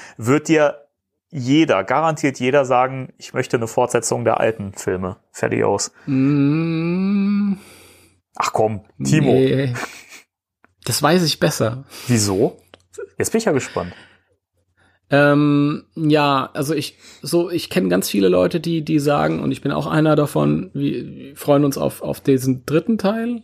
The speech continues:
Speaker 2: den regulären. Aber im ersten Moment, als das passiert ist, ähm, waren viele irritiert.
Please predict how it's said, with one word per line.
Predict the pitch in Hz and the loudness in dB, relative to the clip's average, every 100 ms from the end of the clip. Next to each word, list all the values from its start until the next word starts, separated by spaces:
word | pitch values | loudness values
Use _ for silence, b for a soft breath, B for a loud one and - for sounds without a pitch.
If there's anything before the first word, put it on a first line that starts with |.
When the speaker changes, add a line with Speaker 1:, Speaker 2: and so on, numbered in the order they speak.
| - | -4
Speaker 2:
den | 160 | -2
regulären. | 147 147 147 147 156 170 185 - b b b b b b b b | 0 0 2 2 2 0 -4 -8 b b b b b b b b
Aber | 131 139 143 139 143 | 0 4 4 4 2
im | 151 | 0
ersten | 147 165 - 175 | 0 -4 -2 0
Moment, | 170 160 | 0 0
als | 151 - | -4 -4
das | 151 | -4
passiert | 151 - - 214 | -4 -4 0 0
ist, | 175 175 - - | 0 -4 -6 -2
ähm, | 147 147 151 151 151 - _ _ | 2 2 2 0 -2 -8 _ _
waren | 147 139 151 | -2 0 0
viele | - 180 175 | -2 -4 -4
irritiert. | 185 160 165 - 190 113 113 - | -2 -2 -4 -2 -2 -2 -4 -16